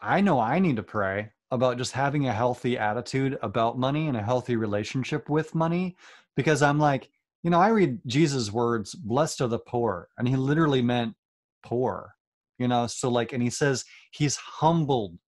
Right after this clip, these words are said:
the rich. Like, they're in a humbled position. And I'm like, "Okay, how, how should we be even viewing this to begin with,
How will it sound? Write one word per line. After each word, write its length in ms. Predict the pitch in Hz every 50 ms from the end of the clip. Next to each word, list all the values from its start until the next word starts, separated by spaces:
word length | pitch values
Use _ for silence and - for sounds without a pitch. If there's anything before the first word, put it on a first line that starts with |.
| _ _
the 140 | - 127 120
rich. 480 | 110 117 110 101 - - - - - - _ _ _ _ _ _ _
Like, 160 | - 123 110 113
they're 220 | 139 147 151 151
in 100 | 143 135
a 180 | 127 117 101 - _ _ _ _ _ -
humbled 560 | - 139 151 160 156 131 135 123 110 98 - _
position. 640 | - 117 98 98 113 104 - - - 107 95 87 - - _ _ _ _ _ _ _ _ _ _
And 80 | - 127
I'm 60 | 135
like, 200 | 135 127 120 113 - _ _ _ _ -
"Okay, 360 | 135 151 151 - 135 120 113
how, 540 | 117 104 - - 135 143 151 151 151 151 135 113
how 220 | 101 123 135 143
should 280 | 131 - - - 156 139
we 140 | 135 139 131
be 140 | 120 127 123
even 400 | 123 123 113 117 110 107 104 95
viewing 460 | 92 104 113 127 143 143 143 131 120
this 180 | 117 110 - -
to 80 | -
begin 380 | - 123 107 95 117 131 135 127
with, 240 | 110 104 101 101